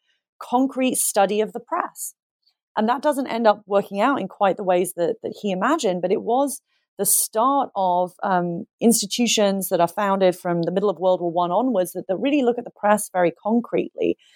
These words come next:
And so what I try to explain then is to put these people back into their context, where actually German elites were in general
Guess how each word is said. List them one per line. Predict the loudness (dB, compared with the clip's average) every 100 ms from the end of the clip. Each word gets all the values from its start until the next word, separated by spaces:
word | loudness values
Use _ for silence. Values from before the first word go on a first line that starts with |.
| -20 -12
And | -8 -4
so | -2
what | 0
I | 0
try | -2 -4 -4
to | -4
explain | -6 -6 -2 0 0 2
then | 2 2
is | -2 -4 -12 _ _ _ _ _
to | -4
put | 0
these | 0 0
people | -2 0
back | 0 -2
into | -2
their | 0 0
context, | 0 0 4 2 2
where | -2
actually | 2 0 -2 _
German | 0 0 2
elites | 0 0 -2 -4
were | 0
in | 0
general | 0 -2 0 0 0 -2